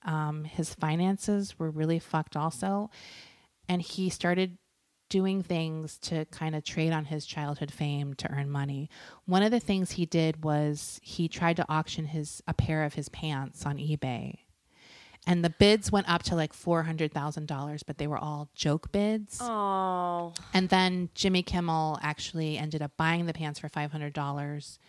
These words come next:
Speaker 1: and he had hung them in the rafters of his T V studio.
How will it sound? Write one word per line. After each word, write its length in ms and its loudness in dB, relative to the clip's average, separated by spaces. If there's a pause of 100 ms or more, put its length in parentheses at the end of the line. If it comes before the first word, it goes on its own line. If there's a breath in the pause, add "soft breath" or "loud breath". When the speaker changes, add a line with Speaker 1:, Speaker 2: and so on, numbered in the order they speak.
(580 soft breath)
Speaker 1:
and 280 -2
he 220 -8
had 340 -6
hung 340 -6
them 340 -6
in 100 -8
the 80 -6
rafters 480 -6
of 120 -4
his 340 -12
T 160 -8
V 120 -8
studio. 540 -12